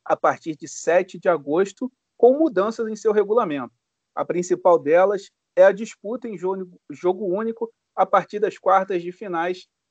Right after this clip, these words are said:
e com sede também única. Os jogos serão decididos em Lisboa, na capital portuguesa.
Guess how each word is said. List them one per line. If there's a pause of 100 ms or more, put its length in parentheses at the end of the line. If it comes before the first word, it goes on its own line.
e
com
sede
também
única. (300)
Os
jogos
serão
decididos
em
Lisboa, (140)
na
capital
portuguesa.